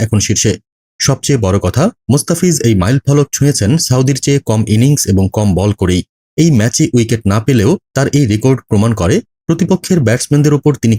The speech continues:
কতটা চাপ সৃষ্টি করতে পারেন। মোস্তাফিজের এই অর্জন বাংলাদেশের ক্রিকেটের জন্য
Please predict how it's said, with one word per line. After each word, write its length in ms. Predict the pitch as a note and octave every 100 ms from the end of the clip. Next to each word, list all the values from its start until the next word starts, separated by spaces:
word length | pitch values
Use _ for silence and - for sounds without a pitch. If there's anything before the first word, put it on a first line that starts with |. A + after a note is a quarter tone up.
| A#2
কতটা 300 | C3 D3+ D3+ -
চাপ 160 | C3 - -
সৃষ্টি 240 | - -
করতে 220 | - - G2
পারেন। 180 | F#2 F2+ - _ _ _
মোস্তাফিজের 480 | D3+ F3 F#3 F#3+ G3+ -
এই 80 | D3 -
অর্জন 360 | G#2 A#2+ - C3+
বাংলাদেশের 460 | B2+ G#2+ A2+ A2 A2+
ক্রিকেটের 360 | - A2+ D3 C3+ C#3
জন্য 140 | C#3+